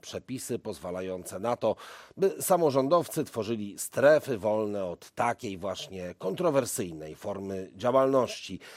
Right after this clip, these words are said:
Kontrowersyjnej, bo czasem bardzo uciążliwej dla okolicznych mieszkańców.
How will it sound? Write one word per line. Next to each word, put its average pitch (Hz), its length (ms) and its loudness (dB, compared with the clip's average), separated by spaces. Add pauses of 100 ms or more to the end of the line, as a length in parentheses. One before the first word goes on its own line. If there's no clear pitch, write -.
(160)
Kontrowersyjnej, 190 840 2
bo 160 120 2
czasem 160 300 -2
bardzo 160 240 0
uciążliwej 151 840 0
dla 117 400 4 (120)
okolicznych 107 880 -4
mieszkańców. - 840 -10